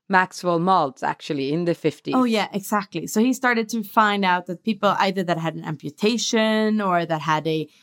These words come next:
Speaker 2: you know, got a new nose, or it took around twenty-one days for them to basically not feeling their old nose or their, their former limb or so on. And,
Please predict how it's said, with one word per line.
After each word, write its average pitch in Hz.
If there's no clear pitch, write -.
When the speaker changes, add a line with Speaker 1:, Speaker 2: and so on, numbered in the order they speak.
Speaker 2:
you 196
know, 180
got 175
a 175
new 170
nose, 233
or 160
it 220
took 262
around 190
twenty-one 180
days 170
for 170
them 156
to 160
basically 160
not 175
feeling 190
their 160
old 180
nose 170
or 156
their, 156
their 247
former 165
limb 160
or 160
so 160
on. 220
And, 208